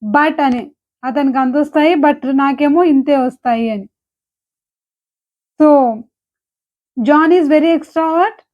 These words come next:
and confident while Ram is shy and quiet. కంపేర్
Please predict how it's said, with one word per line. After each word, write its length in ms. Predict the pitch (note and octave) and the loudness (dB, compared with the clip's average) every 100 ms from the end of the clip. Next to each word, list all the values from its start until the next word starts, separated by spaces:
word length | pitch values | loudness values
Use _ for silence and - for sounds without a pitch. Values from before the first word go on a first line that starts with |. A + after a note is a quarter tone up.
| C#4 D#4 | -6 -4
and 140 | G#4 - _ _ _ _ _ _ _ _ D4+ | -4 -8 _ _ _ _ _ _ _ _ 0
confident 500 | D4+ D4 C#4+ A#3+ A3 A#3 | 2 2 0 -2 -6 -2
while 240 | D4 E4+ G#4+ _ _ _ _ _ _ _ _ _ _ _ _ _ _ _ _ _ _ _ _ _ _ _ _ _ _ _ _ _ _ _ _ - B3 | 0 0 -2 _ _ _ _ _ _ _ _ _ _ _ _ _ _ _ _ _ _ _ _ _ _ _ _ _ _ _ _ _ _ _ _ -4 0
Ram 280 | D4 D#4+ E4+ A4 | 2 4 2 0
is 100 | A4+ _ _ _ _ _ - | -4 _ _ _ _ _ -4
shy 220 | E4 D#4+ E4 F4+ | 0 2 2 0
and 100 | A#4+ D#4+ | -2 0
quiet. 300 | D4+ B3 A3 D#4 - | 2 2 0 -14 -6
కంపేర్ 340 | C#4+ C4+ D#4+ | -4 0 2